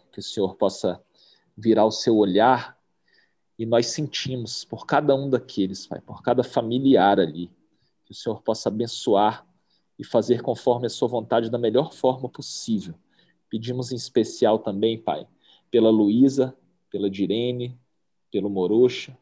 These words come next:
pelo Inácio, que o Senhor possa voltar sua atenção e aplicar o que for possível de melhor, Pai.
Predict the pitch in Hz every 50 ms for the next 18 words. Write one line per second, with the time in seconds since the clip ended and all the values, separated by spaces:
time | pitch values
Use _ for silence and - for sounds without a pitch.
0 | _ _ _ _ _ _ _ _ _ - 104 101 110 104 90 95 101 104 113 120
1 | 120 - - - - _ _ _ _ _ _ _ _ _ _ _ _ - - -
2 | - 127 117 113 - 131 123 - - 123 117 127 120 - - - 110 110 - -
3 | 127 117 - - 123 120 - - - - 110 107 104 98 - _ _ _ _ _
4 | _ _ _ _ _ _ _ _ 117 113 110 - - 110 - - - 117 120 123
5 | 120 - _ _ - 117 - - 120 - - 160 156 156 - - 165 - - -
6 | - - 160 165 147 147 127 120 127 123 117 104 95 92 90 87 - - _ 76
7 | 80